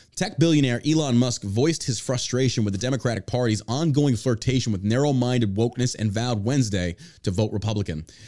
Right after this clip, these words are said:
In a tweet that set the internet ablaze, Musk said that Democrats have transformed from being the party of kindness into a party of division and hatred, and I could not agree more with him. In the past, I vote, this is his actual tweet. This came out May eighteenth, twenty twenty-two. This is yesterday. He said, "In the past,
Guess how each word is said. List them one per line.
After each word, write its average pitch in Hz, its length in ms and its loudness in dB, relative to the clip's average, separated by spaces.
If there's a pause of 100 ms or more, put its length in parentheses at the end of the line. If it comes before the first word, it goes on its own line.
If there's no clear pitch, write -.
(140)
In 123 100 0
a 139 60 -2
tweet 185 300 0
that 139 120 -2
set 151 200 -4
the 131 100 -2
internet 139 240 2
ablaze, 113 380 0
Musk 156 240 0
said 156 160 0
that 113 100 -4
Democrats 135 460 -2
have 101 100 -8
transformed 139 680 -2
from 113 100 0
being 120 180 2
the 104 60 -2
party 139 320 -2
of 98 120 -6
kindness 113 520 -4 (220)
into 110 200 -2
a 98 40 0
party 123 340 -2
of 92 140 -6
division 104 420 -2
and 98 140 -4
hatred, 95 380 -4
and 85 100 -8
I 82 80 -8
could - 260 -4
not 98 200 -2
agree 90 200 -4
more 95 220 -4
with 90 100 -8
him. 80 180 -10 (520)
In 170 100 -2
the 196 80 2
past, 165 580 -4
I 123 140 -2
vote, 127 240 0
this 175 140 -2
is 226 60 -8
his 190 120 -4
actual 156 340 -2
tweet. 143 280 0
This 113 100 -4
came 123 180 0
out 110 120 -2
May 117 200 2
eighteenth, 120 440 0
twenty 110 180 -2
twenty-two. 110 340 -2
This 101 140 -2
is 90 80 -8
yesterday. 107 400 -4 (760)
He 165 80 0
said, 151 380 -6 (500)
"In 202 160 0
the 277 60 2
past, 110 420 -2